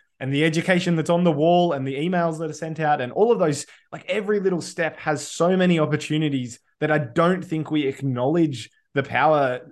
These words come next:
in them. Um, even just, like, text message reminders, like, we know they're powerful, but, like, could we be tweaking them slightly? And I don't know, there's lots of stuff there that I can't wait to do in research. So if people are listening and,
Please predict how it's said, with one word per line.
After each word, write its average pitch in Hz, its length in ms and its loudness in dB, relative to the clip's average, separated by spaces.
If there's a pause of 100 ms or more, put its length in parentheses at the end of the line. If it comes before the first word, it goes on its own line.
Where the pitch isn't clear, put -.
in 170 280 4
them. 285 320 0 (300)
Um, 131 300 -4
even 233 260 0
just, 220 220 -2
like, 208 140 -12
text 185 240 -6
message 180 280 -4
reminders, 135 640 -2
like, 123 160 -10
we 156 80 2
know 156 300 4
they're 175 160 4
powerful, 135 680 0 (200)
but, 165 100 2
like, 160 160 -4
could 208 220 0
we 220 80 0
be 180 120 2
tweaking 175 440 0
them 143 160 -2
slightly? 135 640 -6
And 113 220 -8 (260)
I 160 80 0
don't 165 100 0
know, 117 60 -6
there's 165 180 2
lots 190 180 4
of 180 60 2
stuff 160 240 0
there 135 200 0
that 127 160 -2 (360)
I 156 220 2
can't 156 320 0
wait 135 180 0
to 139 100 -8
do 127 320 -4
in 123 200 -8
research. 120 380 -6
So 127 80 -4
if 127 100 -4
people 196 240 4
are 165 60 6
listening 151 360 -2
and, 123 220 -8